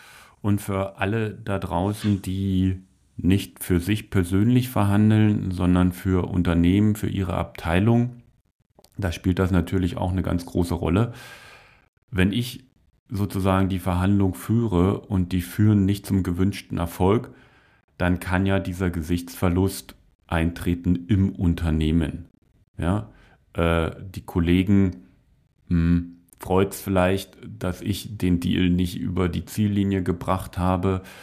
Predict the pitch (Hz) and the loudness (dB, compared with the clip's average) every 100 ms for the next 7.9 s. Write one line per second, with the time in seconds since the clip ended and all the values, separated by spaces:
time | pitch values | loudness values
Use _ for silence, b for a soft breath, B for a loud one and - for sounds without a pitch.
0 | B B - 85 87 85 - 87 85 90 | B B -6 0 0 0 -4 0 2 2
1 | 87 90 85 87 87 85 82 - 87 87 | 0 2 2 2 2 2 0 -2 -2 -2
2 | - - - 82 95 104 104 - 98 90 | -6 -12 -6 0 2 4 2 -2 -4 -2
3 | 87 - 90 85 85 82 - 90 87 87 | -2 -2 -2 -2 -2 -4 -2 0 2 0
4 | - - - 110 107 - 95 - - 104 | -4 -14 -14 -12 -12 -8 -6 -4 -2 2
5 | 104 - - - 95 - - 87 90 - | 2 0 -6 -2 -2 -2 -4 -2 -2 -2
6 | 82 78 87 87 80 - 98 85 71 - | -4 -2 -4 -2 -4 -4 0 2 0 -6
7 | b b b b b - - 78 | b b b b b -10 -4 -4